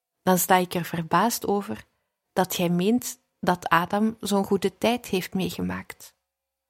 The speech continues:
Ook uw ouders hebben de last van Adam moeten dragen. Dat is toch Adam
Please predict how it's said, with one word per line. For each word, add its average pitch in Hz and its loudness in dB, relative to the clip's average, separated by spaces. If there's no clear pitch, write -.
Ook 208 8
uw - 4
ouders 175 2
hebben 185 -2
de 180 -2
last 180 -4
van 185 -2
Adam 180 -2
moeten 185 -6
dragen. 180 -6
Dat 202 4
is 240 2
toch - -2
Adam 196 2